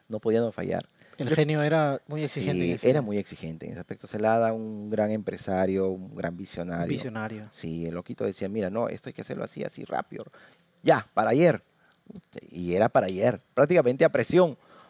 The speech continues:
Speaker 1: pero los resultados fueron muy buenos.
Speaker 2: Claro.
Speaker 1: Los resultados fueron muy buenos. Con Caribeños creo que fue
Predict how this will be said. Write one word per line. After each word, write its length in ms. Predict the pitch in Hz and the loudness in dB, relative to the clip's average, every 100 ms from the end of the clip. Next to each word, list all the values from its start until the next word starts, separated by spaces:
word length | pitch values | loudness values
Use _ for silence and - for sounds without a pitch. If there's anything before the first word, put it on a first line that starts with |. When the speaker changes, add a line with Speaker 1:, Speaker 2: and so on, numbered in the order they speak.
| _ | _
Speaker 1:
pero 340 | - 113 107 92 _ _ _ | 2 4 4 0 _ _ _
los 100 | 117 | 0
resultados 420 | 107 98 - 107 101 | 0 -2 2 4 4
fueron 200 | 104 95 | -4 -6
muy 100 | 95 | -2
buenos. 460 | 95 127 - - _ _ _ _ _ _ _ - | -2 -2 -6 -18 _ _ _ _ _ _ _ -18
Speaker 2:
Claro. 280 | 110 101 - _ - | -16 -16 -18 _ -12
Speaker 1:
Los 120 | 92 | -12
resultados 360 | 143 131 127 151 | -10 -2 -2 -2
fueron 160 | 147 | -6
muy 100 | 101 | -8
buenos. 320 | 90 - - - | -8 -10 -10 -14
Con 100 | - | -14
Caribeños 500 | - 85 101 139 - | -10 -10 -10 -10 -12
creo 200 | - 85 | -12 -12
que 100 | 90 | -14
fue 420 | - 92 95 87 | -6 0 0 -2